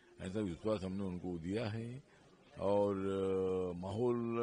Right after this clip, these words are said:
मुझे यहाँ का नज़र आ रहा है कि मध्य प्रदेश में, अ,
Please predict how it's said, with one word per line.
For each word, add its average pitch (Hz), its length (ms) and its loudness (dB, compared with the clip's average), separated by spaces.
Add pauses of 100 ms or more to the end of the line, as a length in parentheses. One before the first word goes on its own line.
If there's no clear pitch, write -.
(140)
मुझे 113 340 2
यहाँ 107 240 0
का 104 380 -4
नज़र 101 180 -2
आ 117 120 0
रहा 110 260 0
है 113 340 -4 (520)
कि 101 180 0
मध्य 120 260 0
प्रदेश 104 460 0
में, 117 420 -2
अ, 139 60 -10